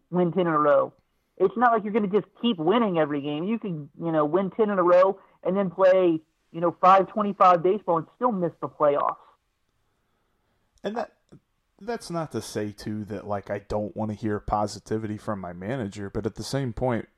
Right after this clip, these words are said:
Speaker 2: I don't want the front office to get wrapped up in all that.
Speaker 1: Right, and, and you're, you, that's a great point. David Bell's job is to want to win every game, to try and go out there and win every game. And that, not that that's not the front office's thing, but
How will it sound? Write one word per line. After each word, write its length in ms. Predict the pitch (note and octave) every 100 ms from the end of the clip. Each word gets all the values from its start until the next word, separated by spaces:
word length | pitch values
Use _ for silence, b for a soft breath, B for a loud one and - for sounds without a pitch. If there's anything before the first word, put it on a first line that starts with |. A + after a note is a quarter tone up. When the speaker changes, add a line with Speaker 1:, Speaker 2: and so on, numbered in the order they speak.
| -
Speaker 2:
I 300 | G#2+ F#2+ B2
don't 160 | D#3+
want 140 | C#3 B2+
the 60 |
front 260 | B2+ B2+ A2
office 400 | A2+ B2 G#2+ -
to 100 | G2+
get 180 | G2 -
wrapped 340 | G2+ G2+ -
up 160 | G2 -
in 80 | G2
all 200 | - -
that. 280 | E2 - - _ _ _ _ _ _ _ _ _
Speaker 1:
Right, 200 | F#3+ D#3
and, 280 | F3 G3 A3
and 140 | A#3
you're, 180 | C4 F#3+
you, 180 | G#3 G3+
that's 160 | G3
a 40 | F3+
great 280 | E3+ F#3+ F3+
point. 240 | E3+ C3+ - _ _ _ _ E3 E3+ D#3
David 340 | G3+ D4+ G3
Bell's 340 | A3 A3 F3+
job 400 | D3+ F3 E3+ D#3+
is 220 | - F3 E3+ _
to 380 | F3 D#3 D3 C#3+ - _ _ _ _ _
want 300 | E3 F#3 F#3+ -
to 380 | G3 E3+ F#3 G3
win 340 | D#3 E3 D#3 D#3+
every 320 | C#3+ C#3 C#3+
game, 300 | C#3+ C#3 C3+ _ _ -
to 60 |
try 320 | D3+ F#3+ F#3
and 80 | F3
go 100 | E3+
out 100 | E3
there 100 | F3
and 180 | D#3 D#3+
win 100 | D#3+
every 200 | C#3 C#3
game. 100 | D3+
And 100 | C4+
that, 140 | D#4+
not 180 | C4+ D4+
that 80 | A#3
that's 180 | A3+ G#3
not 160 | G3+
the 80 | E3+ -
front 160 | E3+ D3
office's 420 | D3+ D#3 E3 D#3
thing, 220 | - E3+
but 160 | D#3+